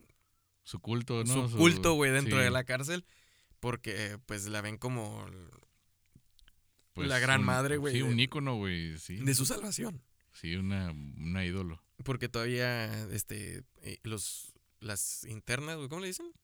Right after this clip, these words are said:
Speaker 1: Sí, pues, las presas.
Speaker 2: Las
Speaker 1: Ujú.
Speaker 2: presas, güey, cuando la entrevistan dicen que, pues, gracias a ella prefieren estar en la cárcel que estar viviendo con el yugo del esposo que las maltrataba y toda esa
Speaker 1: La
Speaker 2: onda, güey.
Speaker 1: bestia, güey.
Speaker 2: O sea,
Speaker 1: Qué,
Speaker 2: está
Speaker 1: qué
Speaker 2: muy
Speaker 1: culero han de
Speaker 2: cabrón,
Speaker 1: estar
Speaker 2: güey. O
Speaker 1: viviendo
Speaker 2: sea,
Speaker 1: para
Speaker 2: ah, exactamente,
Speaker 1: decidir eso,
Speaker 2: güey.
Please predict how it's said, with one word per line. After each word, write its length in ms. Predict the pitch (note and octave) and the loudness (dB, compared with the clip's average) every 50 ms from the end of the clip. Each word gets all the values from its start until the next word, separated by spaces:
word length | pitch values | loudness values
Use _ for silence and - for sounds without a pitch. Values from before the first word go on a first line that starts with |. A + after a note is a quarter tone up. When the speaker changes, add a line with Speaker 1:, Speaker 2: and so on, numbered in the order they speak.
| _ _ _ - | _ _ _ -8
Speaker 1:
Sí, 160 | - - G3+ | -4 -4 -2
pues, 180 | G#3 - F#3+ E3 | -2 -2 -4 -4
las 100 | A#2 - | -4 -4
presas. 320 | - B2 D3+ E3 F3 D3+ | -4 -4 -2 -2 -2 -2
Speaker 2:
Las 120 | A#2+ A2+ - | -2 -2 -2
Speaker 1:
Ujú. 40 | - | 2
Speaker 2:
presas, 380 | C3 C3 C#3 D3 F3 F#3 F#3 | 2 4 4 4 2 0 -2
güey, 220 | F#3 G3+ A3+ A#3+ - _ _ _ _ _ _ - | -6 -8 -10 -12 -14 _ _ _ _ _ _ -8
cuando 220 | A#2 A#2 A#2 A2+ | -6 -4 -4 -4
la 80 | A2 A2 | -4 -6
entrevistan 560 | A2 - G#2+ A2+ A#2+ B2+ B2+ - - D#3 D3 | -6 -6 -6 -4 -2 -2 -4 -4 -4 -4 -4
dicen 300 | B2+ A#2 G2+ A#2 A#2+ A#2 | -4 -4 -4 -4 -6 -8
que, 380 | - - G2 F#2 G#2+ G2 F#2+ - | -8 -12 -12 -12 -12 -14 -16 -16
pues, 160 | - A2+ G#2 - | -14 -12 -10 -8
gracias 320 | - G#2+ A2+ A2+ B2 A#2+ | -4 -4 -2 -2 0 -2
a 100 | A#2 A#2+ | -2 -2
ella 240 | A#2 A#2 A#2+ C3+ D3 | -4 -4 -4 -6 -6
prefieren 400 | - - G#2+ - A2 A2+ A#2 A2+ | -6 -6 -6 -6 -6 -6 -6 -6
estar 200 | G#2 - - A2+ | -8 -8 -8 -8
en 80 | A2+ A2+ | -8 -8
la 80 | A2 | -10
cárcel 380 | - - A2 A2+ G#2+ B2 C3 B2+ | -8 -6 -6 -4 -4 -4 -4 -4
que 80 | B2+ A#2 | -6 -8
estar 220 | - - A2 A2 | -6 -6 -8 -8
viviendo 440 | A2 A#2 A2 A2+ A#2 A2+ A2+ B2+ B2 | -8 -8 -6 -6 -6 -6 -6 -8 -6
con 180 | - A2+ G#2+ | -8 -10 -10
el 160 | G#2 G#2 G2+ G2+ | -10 -12 -12 -10
yugo 300 | G#2+ A2+ A2 A#2 B2 A2+ | -8 -6 -4 -4 -4 -4
del 220 | G#2+ G2+ F#2 F#2 | -6 -8 -8 -10
esposo 520 | F#2+ F#2+ - - - A2 - F#2+ - A2+ | -8 -10 -8 -6 -4 -4 -2 -2 -2 -4
que 80 | G#2+ A#2 | -4 -6
las 120 | G#2 G2+ G2+ | -8 -8 -8
maltrataba 580 | G#2 G2+ - - F2 - - - - G2 G2+ F#2+ | -8 -10 -10 -10 -12 -12 -8 -8 -8 -6 -6 -8
y 40 | - | -10
toda 160 | - - - | -10 -8 -6
esa 220 | - B2 A2 G2+ | -4 -4 -4 -4
Speaker 1:
La 60 | F2+ | -6
Speaker 2:
onda, 140 | F2 G2 F2+ | -10 -10 -12
güey. 120 | F2 - - | -14 -14 -16
Speaker 1:
bestia, 220 | - - F2 E2+ - | -14 -12 -12 -12 -12
güey. 120 | - - - | -12 -6 -4
Speaker 2:
O 80 | B2 | -2
sea, 240 | A#2+ B2 A2 G#2 - - - - - - - _ _ _ _ - | 0 0 0 -2 -4 -6 -14 -20 -20 -20 -20 _ _ _ _ -8
Speaker 1:
Qué, 60 | - B2 | -4 -2
Speaker 2:
está 260 | A#2 G#2+ A2+ A2 G#2+ | 0 0 0 0 4
Speaker 1:
qué 120 | - C#3+ | 4 4
Speaker 2:
muy 80 | G#2+ A2 | 4 4
Speaker 1:
culero 160 | C#3 C3+ C#3+ C#3+ | 4 4 6 6
han 80 | C#3+ | 6
de 40 | C#3+ | 6
Speaker 2:
cabrón, 140 | C#3+ C#3+ C#3 | 6 6 6
Speaker 1:
estar 160 | A#2+ - C3+ C3 | 8 8 8 8
Speaker 2:
güey. 120 | B2+ B2+ | 8 8
O 40 | B2 | 6
Speaker 1:
viviendo 240 | B2 B2 B2 B2+ B2 A#2+ | 6 8 8 8 8 6
Speaker 2:
sea, 120 | A#2 A2+ | 6 6
Speaker 1:
para 300 | G#2 A#2+ G#2+ B2+ B2+ - | 6 6 8 8 8 6
Speaker 2:
ah, 40 | F2 | 6
exactamente, 600 | B2+ B2 - - B2+ B2 A#2+ - C#3+ C#3+ D3+ - A#2 | 4 4 6 6 6 8 8 8 6 6 6 6 6
Speaker 1:
decidir 80 | D3+ D3+ B2+ A#2 | 6 4 4 4
eso, 40 | A2 D#2 | 0 -2
Speaker 2:
güey. 120 | C#2+ - | -4 -10